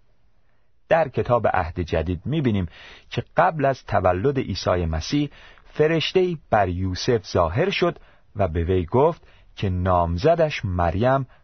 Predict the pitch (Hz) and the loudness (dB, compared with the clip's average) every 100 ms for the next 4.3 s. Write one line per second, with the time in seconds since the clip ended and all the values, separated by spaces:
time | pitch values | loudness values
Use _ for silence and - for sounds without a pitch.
0 | - - 143 170 143 113 113 90 87 - | -8 0 2 2 -2 -2 -2 0 -2 -2
1 | 82 90 87 - - 92 80 78 82 110 | -2 -2 -2 -6 -4 0 0 0 0 0
2 | - 78 - - - - - - 120 120 | 0 -2 -2 -6 -10 -20 -20 -4 -2 -2
3 | - 151 - 202 196 - 160 170 170 98 | -4 -4 2 2 2 2 0 2 0 2
4 | 87 80 - | 0 0 -8